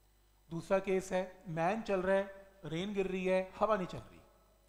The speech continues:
दूसरा case है। तीसरा case है, जैसे ये case है कि मान लो find direction of rain, वीआर vector। Question है man चल रहा है,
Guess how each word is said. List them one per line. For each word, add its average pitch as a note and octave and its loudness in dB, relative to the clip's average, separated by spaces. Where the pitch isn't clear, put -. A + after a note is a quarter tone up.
दूसरा E3+ -8
case E3 -8
है। E3 -12
तीसरा G#3+ 0
case F#3 -2
है, E3 0
जैसे F3 -4
ये F#3 0
case E3 -6
है D3+ -6
कि G3+ -4
मान F3+ 2
लो F#3+ 2
find F#3+ 0
direction F#3 0
of E3 -6
rain, D#3 -4
वीआर D#3+ 0
vector। C#3+ -6
Question F3+ -2
है G3 -2
man E3+ 0
चल E3+ 0
रहा C3+ -6
है, G#2+ -14